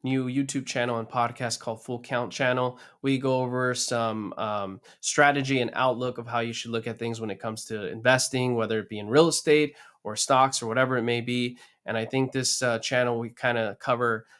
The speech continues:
a multitude of topics from real estate, business, and strategy, and interviewing people. And I'd like you to check that out. So here you go. Um, be, be fearful when others are greedy, and greedy when others are fearful.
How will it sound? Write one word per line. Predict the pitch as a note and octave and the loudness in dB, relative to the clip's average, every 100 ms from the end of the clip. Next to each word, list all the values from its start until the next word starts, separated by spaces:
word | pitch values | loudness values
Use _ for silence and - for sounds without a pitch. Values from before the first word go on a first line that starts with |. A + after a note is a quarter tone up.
| _ _ | _ _
a | - G#2 | -8 -2
multitude | A#2+ E3+ E3+ C3+ C3+ | 2 2 2 -4 -2
of | B2 | -4
topics | A#2+ A#2+ A2+ A#2 A2 | 0 2 2 -2 -10
from | - G2+ G#2 | -10 -8 -4
real | B2+ B2 | -2 -2
estate, | - A#2 A#2 - | -2 -4 -6 -6
business, | A#2 A2 A2 G#2+ - | -6 -6 -8 -6 -8
and | F#2+ | -6
strategy, | - C3+ B2 B2 A#2+ A#2+ A#2 - _ _ - | -2 2 2 2 -4 -6 -6 -10 _ _ -8
and | A2+ A2 - | -6 -4 2
interviewing | G3 D3+ C3+ A#2+ | 4 4 2 0
people. | A#2+ A#2+ A#2+ | -4 -6 -2
And | A#2+ | 0
I'd | A#2+ | 2
like | B2+ B2 | 2 0
you | A#2+ | -4
to | |
check | A2+ A#2+ G#2+ | -6 -6 -6
that | - G#2 | -4 -2
out. | G2+ F#2+ - _ | -2 -4 -8 _
So | _ - G#2+ | _ -6 -6
here | A#2 A2+ | -4 -4
you | A2 | -2
go. | G2+ - _ _ _ _ _ _ _ _ | -4 -6 _ _ _ _ _ _ _ _
Um, | - A#2 G#2+ - - _ _ _ _ - | -10 -6 -6 -8 -18 _ _ _ _ -4
be, | - D#3+ | 0 0
be | D3+ E3 F#3 | 0 0 0
fearful | - F#3 F#3 G3+ F#3 | 4 6 6 4 2
when | D3+ C3+ | 2 2
others | D3+ D#3+ D#3+ | 2 2 2
are | D#3+ | 0
greedy, | C#3+ C#3 C#3 D3 D3 | 0 -2 -2 -4 -6
and | C3 B2+ | -8 -8
greedy | C3 C3 C#3 | -8 -6 -4
when | B2+ B2 A#2 | -4 -4 -6
others | B2 A#2+ A#2+ | -8 -8 -8
are | A#2 | -10
fearful. | A2 - B2+ A#2 - A2 | -10 -12 -10 -8 -8 -12